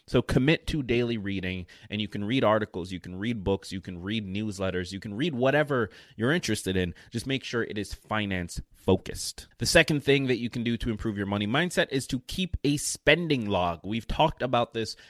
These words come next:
in the past when we're looking at how to create budgets and how to change your spending habits. The goal of a spending log is very simple. You aren't judging your behavior, you are just recording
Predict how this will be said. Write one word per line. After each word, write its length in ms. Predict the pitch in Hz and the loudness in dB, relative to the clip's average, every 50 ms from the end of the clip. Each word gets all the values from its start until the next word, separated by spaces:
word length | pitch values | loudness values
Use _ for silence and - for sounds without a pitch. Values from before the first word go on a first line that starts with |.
| - _ | -20 _
in 120 | - 117 | -8 -6
the 80 | 117 110 | -6 -2
past 400 | - - - 117 110 107 - - | -2 2 4 4 4 4 2 -4
when 120 | 110 104 | -6 -4
we're 80 | 101 101 | -4 -2
looking 360 | 101 110 113 - 113 104 104 | -2 -2 -2 -2 -6 -8 -6
at 120 | - 98 - | -6 -8 -8
how 200 | - - 98 101 | -2 -2 -2 -2
to 80 | 98 | -2
create 360 | - - - 98 92 - _ | -6 -4 -4 -4 -4 -4 _
budgets 440 | _ 135 143 - 120 131 123 - - - - - - | _ 0 2 2 2 0 -2 -2 -8 -14 -16 -18 -12
and 100 | - 104 | -10 -10
how 240 | 101 - 104 107 110 104 - | -8 -4 -4 -4 -4 -4 -8
to 180 | - - 107 | -8 -6 -6
change 440 | 95 - - - 117 113 113 107 95 | -6 -4 -4 -2 -2 -2 -2 -2 -4
your 100 | 98 98 | -6 -6
spending 460 | - - - 104 101 98 92 90 90 92 - | -6 -6 -6 -4 -4 -4 -6 -8 -8 -10 -10
habits. 420 | - - 139 143 117 95 - - - - - - - | 2 4 4 6 6 4 0 0 -8 -14 -16 -16 -8
The 60 | - 143 | -8 -2
goal 260 | 120 135 156 202 208 | 2 4 4 4 4
of 80 | 185 | 0
a 40 | 156 | -2
spending 360 | 143 - - 139 139 139 127 | -4 -2 -4 -4 -4 -4 -4
log 240 | 120 113 104 104 101 | -2 0 0 0 0
is 100 | 98 98 | -2 -2
very 160 | 98 101 98 | -2 -2 -2
simple. 380 | 92 - - 85 82 - - - - - _ | -2 -6 -8 -10 -10 -10 -14 -14 -16 -20 _
You 160 | - 104 107 | -4 -2 0
aren't 240 | 113 143 165 - 120 | 0 0 -2 -4 -6
judging 420 | 98 90 113 113 120 123 135 135 135 | -2 6 6 6 6 6 4 2 4
your 80 | 131 | 4
behavior, 560 | 135 139 135 120 107 98 95 92 92 92 90 - - - _ | 4 4 4 4 2 2 2 2 0 -2 -2 -2 -8 -18 _
you 140 | - 104 107 | -2 2 2
are 60 | 104 | 2
just 240 | 92 104 104 - - | 2 0 -6 -6 -4
recording 720 | 107 107 - _ - 87 104 117 113 104 92 85 80 80 | -6 -6 -6 _ -6 0 2 4 4 4 2 -2 -4 -8